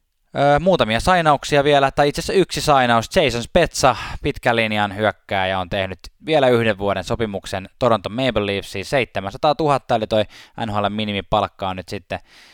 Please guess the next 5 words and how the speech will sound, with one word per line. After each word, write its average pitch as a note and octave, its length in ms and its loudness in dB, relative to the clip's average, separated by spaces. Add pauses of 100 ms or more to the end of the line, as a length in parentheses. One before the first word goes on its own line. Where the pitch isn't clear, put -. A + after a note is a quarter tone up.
(480)
Spetsan A2+ 600 -2
ensi G#2+ 320 -6
vuoden G2 320 0 (120)
palkkalappu, A2+ 800 -2
ja G2 220 -4